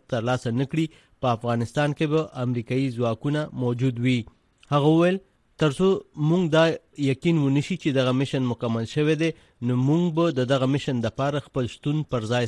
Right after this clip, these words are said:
ساتو." په قطر کې د طالبانو د دفتر ترجمان سهیل شاهین د جمعې په ورځ په ټویټر پیغام کې وویل، "بین الافغاني مذاکرات په هغه صورت کې پیلېږي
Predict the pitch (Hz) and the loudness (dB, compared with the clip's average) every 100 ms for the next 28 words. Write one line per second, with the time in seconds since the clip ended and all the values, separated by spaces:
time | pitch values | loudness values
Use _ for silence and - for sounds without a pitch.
0 | 131 117 - 123 110 _ _ - - - | -2 -4 -4 -4 -6 _ _ -20 -20 -16
1 | - 165 165 180 185 180 185 170 165 143 | -2 0 2 0 -2 -2 -2 -2 -2 0
2 | 139 135 147 151 139 131 131 - 147 135 | 0 -2 -2 -2 -2 -2 -2 -4 -6 -4
3 | 131 117 127 139 147 131 - 143 131 139 | -4 -4 -2 -2 -2 -6 -6 -4 0 -2
4 | 131 139 123 127 156 147 127 120 131 127 | -2 -2 -2 0 -2 -2 -2 -2 -4 -4
5 | 127 127 139 - 123 147 135 135 - 120 | -4 -4 -4 -6 -4 -4 -4 -6 -6 -4
6 | 123 120 127 131 139 147 139 _ _ _ | -2 -4 -4 -2 0 -2 -6 _ _ _
7 | - 135 131 135 135 131 123 131 151 147 | 0 2 4 2 -2 -6 -2 0 2 0
8 | 127 127 117 135 143 - 180 143 135 - | 0 -2 -2 -2 -4 -4 -2 0 -2 -4
9 | 127 143 - 123 123 123 143 147 | -4 -2 -4 -6 -4 -2 -2 -2